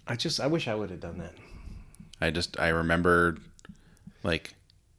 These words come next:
Speaker 2: I was at a friend's part-, so we lived in Moscow at University of Idaho, and we, so we lived on one end of town, like, up on the hill. Go, like, on the, like, right as you're coming to town, if you hang a left, like, there's a bunch of part-,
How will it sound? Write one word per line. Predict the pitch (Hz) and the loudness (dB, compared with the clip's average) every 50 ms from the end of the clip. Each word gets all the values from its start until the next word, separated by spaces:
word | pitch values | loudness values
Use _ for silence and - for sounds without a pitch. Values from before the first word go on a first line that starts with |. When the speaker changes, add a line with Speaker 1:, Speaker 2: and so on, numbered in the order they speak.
| _ _ _ _ _ _ _ _ _ _ | _ _ _ _ _ _ _ _ _ _
Speaker 2:
I | - - 82 | -4 -2 -2
was | 85 82 | 2 4
at | 87 87 82 | 4 4 4
a | 85 | 4
friend's | 85 - 95 92 92 95 92 | 2 4 4 4 4 4 0
part-, | - - 95 92 95 80 80 | 4 6 8 8 8 8 6
so | - 87 82 82 82 - - - - | 4 4 4 4 4 6 6 6 6
we | - 85 87 | 6 2 2
lived | 82 90 95 87 98 | 4 4 4 6 6
in | 92 92 90 87 90 - - - | 8 8 8 6 4 2 -2 -2
Moscow | 95 92 95 95 95 95 90 - - 80 80 | 2 6 8 10 10 8 8 6 4 4 4
at | 80 73 | 4 4
University | 85 87 90 90 90 92 87 - | 4 4 6 6 6 4 4 6
of | 98 92 | 8 10
Idaho, | 92 90 85 80 80 80 78 78 78 78 | 10 10 10 8 8 6 6 6 6 4
and | 78 80 80 80 - - | 4 2 0 -2 -4 -4
we, | - 85 85 80 82 82 - - - | -4 -2 -2 -2 -2 -4 -8 -10 -12
so | - - 85 | -8 -4 -2
we | 82 82 92 92 | 2 2 4 6
lived | 95 98 98 92 87 92 | 6 6 6 6 8 8
on | 90 87 87 87 87 85 85 - - - - - - - - - - - - - | 8 8 8 8 6 4 4 0 -6 -16 -20 -20 -20 -20 -20 -20 -20 -18 -12 -8
one | 80 80 85 92 104 104 104 | -2 4 8 10 10 10 10
end | 104 - 113 104 110 | 8 6 8 8 8
of | 107 98 | 8 6
town, | - 104 92 87 85 85 | 4 4 4 6 6 4
like, | 85 85 - | 4 4 2
up | 87 - | 2 4
on | 95 | 4
the | 90 87 | 4 4
hill. | 78 76 101 95 90 85 80 78 80 85 85 - - - - - - - - - _ - - _ _ _ | 4 6 6 8 8 8 6 4 4 2 -2 -6 -14 -20 -20 -20 -20 -20 -20 -20 _ -20 -20 _ _ _
Go, | - 87 87 - - - | 0 2 2 2 0 0
like, | 82 80 78 - | 0 0 2 2
on | 87 80 | 0 -2
the, | 78 - - 73 - - | -2 -4 -4 -4 -4 -2
like, | 82 82 | 2 6
right | 90 110 139 151 | 10 12 12 12
as | 143 | 10
you're | 135 139 | 10 8
coming | 143 139 131 127 | 8 10 10 10
to | 120 | 8
town, | 110 - 120 113 110 107 104 | 6 8 8 10 10 10 10
if | 95 87 | 10 8
you | 92 | 8
hang | 87 95 92 90 | 8 8 6 6
a | 85 80 | 6 4
left, | 80 85 85 82 82 82 - - - - | 6 6 8 8 6 6 4 0 -4 -2
like, | 90 80 - - | -2 -2 0 -2
there's | 82 76 | -2 -2
a | 80 | 0
bunch | 76 82 76 | -2 -2 -2
of | - - | -2 -4
part-, | - 87 78 73 | -4 -2 -2 -2